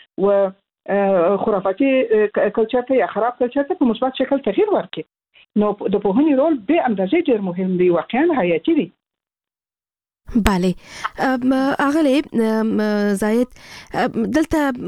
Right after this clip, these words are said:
Speaker 2: د دغه کلتور د بدلیدو او بالاخره د پوهې په تړاو، ام، زموږ بحث ادامه لري چې که دغه کلتور بدل سي یا پوهه موجوده وي،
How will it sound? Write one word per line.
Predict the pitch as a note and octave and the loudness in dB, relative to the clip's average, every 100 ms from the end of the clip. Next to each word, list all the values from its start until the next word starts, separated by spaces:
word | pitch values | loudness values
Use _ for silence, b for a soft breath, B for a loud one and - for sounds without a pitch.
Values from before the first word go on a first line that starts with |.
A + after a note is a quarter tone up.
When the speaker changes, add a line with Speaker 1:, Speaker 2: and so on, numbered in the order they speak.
| A#3 | -6
Speaker 2:
د | G#3+ A3+ | -2 -2
دغه | A3+ C#4 | 0 0
کلتور | C4+ - A3+ - C4 | 0 -2 -4 0 0
د | A#3+ | 2
بدلیدو | G#3+ G#3 F#3+ G3+ G3 A3+ A3+ | 0 -2 0 0 2 2 2
او | A3+ | 2
بالاخره | G3+ G3 F#3+ - G#3 | 0 0 -2 -2 -4
د | G3 | -2
پوهې | G3 A3 G#3 | 0 2 2
په | G#3 | 0
تړاو، | G3 G3+ G3+ G3 - | -2 0 0 0 -2
ام، | G3 G3+ | -2 0
زموږ | G3 G3+ | 2 0
بحث | F#3+ G3+ G3+ A3+ | 0 0 -2 -2
ادامه | G3 G3 | 0 0
لري | F#3 F#3+ A3 | 2 2 0
چې | - G#3+ B B B B B - | 0 -2 B B B B B -4
که | G#3+ | -2
دغه | G3+ G3 G3 G#3 G3+ | 0 -2 -2 -2 -2
کلتور | G#3 F#3+ G#3 | -2 0 0
بدل | G3+ G3+ G3 | 0 0 -2
سي | G3 A3 | -2 -2
یا | G3 | -2
پوهه | - G#3+ G#3 | 0 0 2
موجوده | G3+ G3 F#3+ G3+ | 2 0 0 0
وي، | G3+ G3+ | 2 0